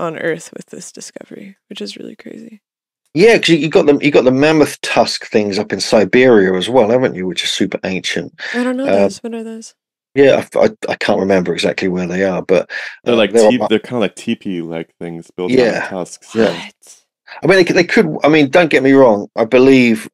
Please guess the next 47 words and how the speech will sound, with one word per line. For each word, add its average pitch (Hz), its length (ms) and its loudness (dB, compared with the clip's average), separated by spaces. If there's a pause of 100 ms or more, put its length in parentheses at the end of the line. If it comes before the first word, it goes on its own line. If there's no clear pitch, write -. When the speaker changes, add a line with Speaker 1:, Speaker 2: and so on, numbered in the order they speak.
Speaker 2:
um, 107 460 -2 (720)
they 104 320 4
could - 260 4
have 113 160 4
brought 101 240 2
wood 98 220 0
in, 127 220 -4 (160)
uh, 101 500 2
if - 160 -2
people 120 200 2
are 214 60 4
coming 110 260 2
in 101 80 2
from 110 140 -4
all 107 80 0
these 98 180 -4
different 107 320 -2
areas 101 720 -2 (360)
and 98 100 -2
they 107 80 2
needed 107 420 4
some, 95 460 -2
there'd 92 140 -4
be 95 120 -2
communication, 95 1120 -2
like, 92 220 -6
you, 78 180 -8
when 104 160 -2
you 95 100 -6
come, 95 380 -2
bring 98 220 0
a 90 60 -6
few, 95 420 -4
get - 160 -2
you, 90 180 -6 (120)
get - 140 -2
your - 100 -8
boys 90 280 -2
to - 80 -12
bring 95 180 -4
a 92 40 -4
few 90 240 -6
bits - 280 -6
of, 76 160 -10
you - 100 -6
know, - 80 -8
a - 20 -8